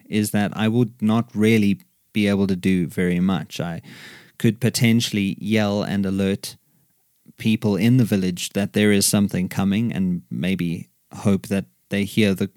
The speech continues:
cry and evacuate. I'm thinking of Chesterton's wonderful line from Eugenics and Other Evils,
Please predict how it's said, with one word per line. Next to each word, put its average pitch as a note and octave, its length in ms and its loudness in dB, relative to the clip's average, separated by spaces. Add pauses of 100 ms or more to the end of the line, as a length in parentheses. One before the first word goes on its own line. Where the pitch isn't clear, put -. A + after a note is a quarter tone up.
(120)
cry F#2+ 300 0
and F#2 240 0
evacuate. F#2+ 800 -2 (380)
I'm G#2+ 100 0
thinking A#2 320 4
of F#2 220 -2
Chesterton's G#2 580 0
wonderful G#2 380 2
line F#2+ 260 0
from F#2 300 -4 (260)
Eugenics F#2+ 460 0
and F#2 120 0
Other F#2+ 160 0
Evils, G2+ 640 -2